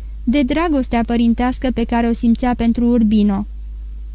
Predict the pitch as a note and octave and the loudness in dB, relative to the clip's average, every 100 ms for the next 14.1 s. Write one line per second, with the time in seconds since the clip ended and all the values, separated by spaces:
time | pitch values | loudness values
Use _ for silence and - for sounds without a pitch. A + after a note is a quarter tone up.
0 | - - - - - - E4 F4+ F#4 C#4+ | -14 -14 -12 -12 -10 -2 0 2 0 0
1 | B3+ B3 C#4 C4+ C4+ A#3+ A3+ A#3 B3+ C4+ | 0 0 -2 0 2 2 4 2 2 0
2 | C#4 C4 B3 B3 C4 C4 B3+ D#4 C4+ B3 | 0 0 2 2 2 2 0 0 2 2
3 | A#3 A3+ B3 A#3+ A3+ A#3 A#3+ B3 A3+ A3 | 2 2 2 4 4 2 0 0 0 2
4 | C4+ - - - - - D4+ D#4 D#4+ D4 | 0 -2 -10 -12 -6 0 2 2 2 2
5 | D4+ D4 D#4 C#4 C4+ B3+ A#3 G3+ - - | 4 4 2 2 0 4 4 4 0 -10
6 | - - - - - - - - - - | -12 -12 -12 -12 -12 -12 -12 -12 -12 -12
7 | - - - - - - D#4 D#4+ F4 F#4 | -12 -12 -12 -12 -4 2 2 2 0 2
8 | D4+ - C#4+ C4+ C4 B3 A#3 A#3+ A3+ A3 | 0 2 0 2 0 2 2 0 0 0
9 | - C#4 E4 E4+ C4 B3+ A3+ A3+ B3+ A3+ | 0 0 2 0 0 2 0 2 2 4
10 | A#3 A3+ A3+ A#3 A#3 A3+ A3 G#3+ G#3 A3 | 4 4 4 2 4 4 6 4 2 0
11 | - - - - - - B3 A#3 A3 A3 | -6 -12 -12 -12 -8 -2 0 0 0 2
12 | A3 G#3 G#3 G#3 G#3 A3 - - - - | 2 2 0 -2 -4 -6 -10 -12 -12 -12
13 | - - - - - - - - - F4+ | -12 -12 -12 -12 -12 -12 -12 -10 -2 0